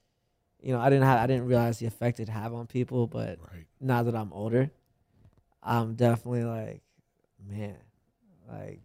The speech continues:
Speaker 1: the, well, like, the things that people have said coming up to me, like, not to make myself feel better, but it feels good knowing that, like, you know, my actions, not even without even saying any words, just my actions on what I'm doing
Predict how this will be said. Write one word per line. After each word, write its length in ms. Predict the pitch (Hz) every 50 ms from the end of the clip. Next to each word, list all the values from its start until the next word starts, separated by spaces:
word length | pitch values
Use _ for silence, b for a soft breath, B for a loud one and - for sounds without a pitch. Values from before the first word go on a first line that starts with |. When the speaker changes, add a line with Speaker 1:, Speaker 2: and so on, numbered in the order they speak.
| _ _ _
Speaker 1:
the, 100 | - 120 127
well, 140 | 123 123
like, 180 | 127 127 123 -
the 100 | 113 117
things 320 | - - 117 117 123 127
that 160 | 135 135 123 -
people 280 | - 127 - - 123
have 120 | 110 101 -
said 280 | - 104 101 113 -
coming 280 | _ 117 113 110 107 107
up 140 | 107 101 -
to 100 | _ 113
me, 180 | 113 110 107 113 _ _ _ _ _ _ _ _ _ _ _ _ _
like, 200 | - 117 113 113
not 180 | 117 120 127 -
to 80 | - 117
make 160 | 120 113 -
myself 440 | 107 110 113 113 - - 113 113 -
feel 160 | - 120 113
better, 220 | 110 110 110 110
but 120 | 107 110 107
it 100 | 107 - _
feels 240 | - 120 120 120 110
good 300 | 101 120 117 113 113 113
knowing 400 | 113 113 113 113 113 113 110 110 107
that, 280 | 107 104 90 92 - _ _ _ _ _ _ _ _ _ _ _ _ _ _ _ _ _ _ _ _ _ _ _ -
like, 340 | 143 131 120 113 113 113 - _ _ _ _ _ _
you 140 | 135 135 131
know, 220 | 127 120 113 113 113 113 110
my 180 | 113 117 113 110
actions, 520 | 92 87 113 117 117 - - 113 107 101
not 120 | 113 123
even 160 | 131 127 127 127
without 300 | 123 120 120 117 117 117
even 140 | 117 113
saying 280 | 110 - - 117 117 113
any 120 | 110 107
words, 320 | 101 107 110 107 101 95 -
just 200 | - 110 110 -
my 120 | 104 104 -
actions 480 | - 101 107 110 - - 104 107 104
on 160 | 107 107 107
what 140 | 104 110 110
I'm 180 | 101 101 101 101
doing 420 | - 101 101 110 113 117 123 -